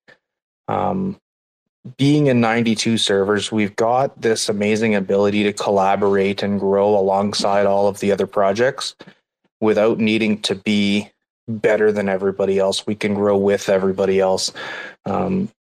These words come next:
it, it's such a cool thing. I've got my community members, I've got other founders of other servers helping us spread our tool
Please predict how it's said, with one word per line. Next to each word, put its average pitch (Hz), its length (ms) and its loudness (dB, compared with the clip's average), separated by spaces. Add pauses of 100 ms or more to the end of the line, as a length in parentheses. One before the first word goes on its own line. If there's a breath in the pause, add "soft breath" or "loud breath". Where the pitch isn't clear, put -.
it, 110 240 -2
it's - 180 -2
such - 280 0
a 120 60 0
cool 107 300 0
thing. 98 360 0
I've 98 120 0
got 123 200 2
my 123 100 0
community 123 480 0
members, 117 380 2
I've 107 120 0
got 117 240 0
other 113 260 2
founders 110 460 0
of 104 100 0
other 107 220 2
servers 101 440 0
helping 117 400 -2
us 107 140 -2
spread 107 380 0
our 107 160 2
tool 107 520 0